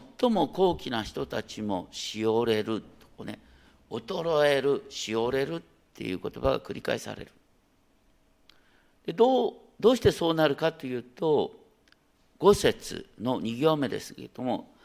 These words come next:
「彼らは律法」、だからモーセの教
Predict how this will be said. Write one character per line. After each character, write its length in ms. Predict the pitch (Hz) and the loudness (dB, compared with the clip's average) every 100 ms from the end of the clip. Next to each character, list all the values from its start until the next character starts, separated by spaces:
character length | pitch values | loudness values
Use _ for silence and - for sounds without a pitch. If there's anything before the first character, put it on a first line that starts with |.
| _ _ _ | _ _ _
「彼 360 | - 214 247 233 | -4 0 4 4
ら 180 | 165 120 | 4 4
は 380 | 151 160 113 - - _ _ _ | 4 4 2 -6 -20 _ _ _
律 220 | - 208 208 - | -4 -4 -6 0
法」、 380 | 175 131 - - _ _ | 4 4 2 -6 _ _
だ 100 | - | -16
か 80 | - | -14
ら 60 | - _ _ - | -14 _ _ -8
モ 240 | 120 170 | -4 -4
ー 20 | |
セ 140 | 151 127 | -4 -4
の 160 | 107 | -4
教 80 | - | -6